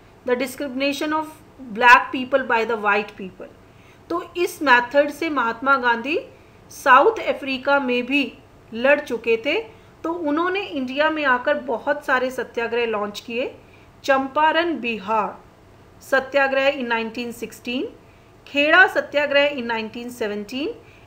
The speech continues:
and अहमदाबाद meal strike in nineteen एटीन। चंपारण बिहार में उन्होंने कुछ मजदूरों के साथ ये सत्याग्रह चलाया जो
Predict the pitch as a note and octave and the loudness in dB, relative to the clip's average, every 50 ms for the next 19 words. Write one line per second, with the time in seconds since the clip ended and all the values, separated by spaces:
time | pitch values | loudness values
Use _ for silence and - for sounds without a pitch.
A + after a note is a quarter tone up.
0 | - - C#4 C#4 D4+ - - - D#4+ B3 A#3+ C4+ C#4 C#4+ C#4 E4 F4 F4 F4 D#4+ | -8 -4 -2 -2 -2 -2 -4 -4 -4 -2 -2 -2 -2 0 4 6 6 6 6 6
1 | E4+ E4+ E4+ C#4+ C4 C4 C4+ C#4+ D4+ D4 - - - A3+ G#3+ G#3+ G#3 G#3+ C4+ C#4 | 4 4 4 0 -4 -4 -4 -4 -6 -6 -8 -6 -4 -2 -2 -2 -2 -4 -6 -8
2 | D4+ C4+ A#3 G#3 G3+ G#3 G3+ G3+ - B3 D4+ A#4 B4 - - - - A#3 G3 - | -8 -8 -8 -8 -8 -10 -10 -10 -10 -8 -8 -8 -10 -12 -16 -12 -10 -10 -10 -10
3 | - G#3+ B3+ - - - - - - - - - - - - D4+ D4+ D4+ D4+ D#4 | -14 -18 -18 -20 -20 -20 -20 -20 -20 -20 -20 -20 -12 -4 0 0 0 0 2 4
4 | F#4 F#4 F#4 G4+ G#4+ G#4 E4 B3+ B3 A#3+ G#3+ - A#3 A#3 A#3+ A#3+ A#3+ A3+ A3 G3 | 4 4 4 2 -2 -4 -2 -2 -4 -4 -4 -2 0 2 4 4 4 2 -2 -8
5 | G#3 B3+ - - - - - - - - - - - D4 C#4 C#4 D4+ D#4 D#4 D#4 | -12 -14 -18 -20 -20 -20 -20 -20 -20 -20 -20 -16 -8 -6 -4 -4 -2 -2 -2 0
6 | E4 G4 C5+ C#5+ - - - - - - - - - - - - - E4+ E4 - | 0 -2 -2 -4 -8 -14 -20 -20 -20 -20 -20 -20 -20 -20 -20 -8 -4 -2 -2 -2
7 | - - - - - - - A#3+ A#3 B3+ B3+ A#3+ G#3 C#4 C#4 C#4+ D4 D#4+ D#4+ D4+ | -4 -8 -10 -10 -12 -14 -12 -6 -2 -2 -2 -2 -4 -4 -4 -2 -2 -4 -4 -6
8 | D#4+ D4 C4 B3+ - B3+ A3+ G#3+ A3 A3 - B3+ B3 - A#3+ A3 - - A#3+ A#3 | -6 -6 -6 -6 -4 -2 0 0 -2 -2 -4 -8 -6 -6 -6 -6 -4 -4 -4 -2
9 | A3 A3+ A#3+ A#3+ A#3 A#3+ - - - - - - - B3 A3+ A3 G#3+ G#3+ A3+ C4 | -2 -2 -2 -2 -4 -6 -10 -20 -20 -20 -18 -6 -4 -2 -2 0 -2 0 0 0
10 | D#4+ - - - - - - - - - G#3+ G#3 C#4 D4 | 0 -2 -4 -10 -20 -20 -20 -20 -20 -16 -10 -6 -4 -4